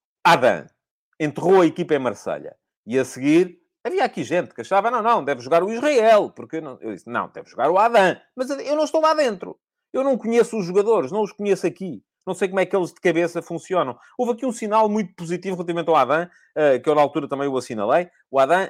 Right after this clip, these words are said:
a seguir à, ao jogo em Marselha, foi à flash interview. Foi homem. Chegou lá e disse, "Estou aqui,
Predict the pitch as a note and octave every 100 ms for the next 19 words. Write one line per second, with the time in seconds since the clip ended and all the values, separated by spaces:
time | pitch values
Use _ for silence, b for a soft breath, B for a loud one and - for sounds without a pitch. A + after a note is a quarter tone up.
0 | - D3 - F#3+ F3+ D3+ C3+ C#3 B2 A#2+
1 | C#3+ D#3 - G#3 E3+ - A#3+ G3+ E3 D3+
2 | - B2 A2 E3 - G3+ D#3+ A#2 G#2 _
3 | _ _ _ _ - F3 G3 E3 C3 -
4 | - _ _ E3 D3 - C#3 F#2